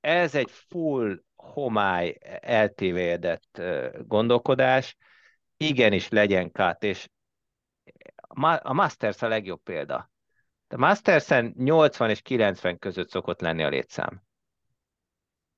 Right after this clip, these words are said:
És van egy cut. Tehát az lett volna a blueprint számomra. Tehát igenis, akkor, akkor ott valahogy nyolcvan és kilencven között húzzák meg a,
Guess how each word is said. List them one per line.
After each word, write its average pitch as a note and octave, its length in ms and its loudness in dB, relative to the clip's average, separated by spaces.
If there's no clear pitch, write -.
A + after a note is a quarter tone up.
És E3 200 2
van F3 180 4
egy F2+ 160 -2
cut. - 380 -8
Tehát - 220 -4
az G3 280 4
lett A2+ 200 4
volna G#2 320 2
a G#2 60 2
blueprint F#2 500 -4
számomra. D#2+ 520 -2
Tehát - 200 -8
igenis, A2+ 380 0
akkor, A2+ 340 2
akkor A#2 280 0
ott D3+ 240 0
valahogy C#3+ 480 0
nyolcvan A#2 420 -4
és F2 120 -10
kilencven F2 540 -6
között E2+ 300 -6
húzzák E2+ 420 0
meg - 240 -6
a, B1 120 0